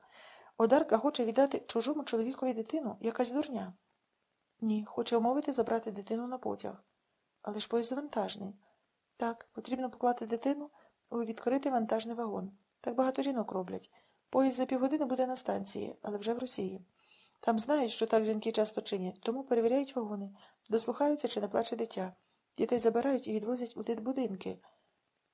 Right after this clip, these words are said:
А там уже не пропадуть. Там точно не помруть з голоду.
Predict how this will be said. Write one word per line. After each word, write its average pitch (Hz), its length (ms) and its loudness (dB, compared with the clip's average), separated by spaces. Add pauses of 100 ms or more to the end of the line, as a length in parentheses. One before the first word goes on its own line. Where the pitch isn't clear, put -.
А 220 100 0
там 202 240 -2
уже 196 360 -2
не 202 160 -4
пропадуть. 214 680 -4 (640)
Там 254 260 10
точно 254 480 6
не 254 140 4
помруть 247 440 2
з - 100 -4
голоду. 190 540 -4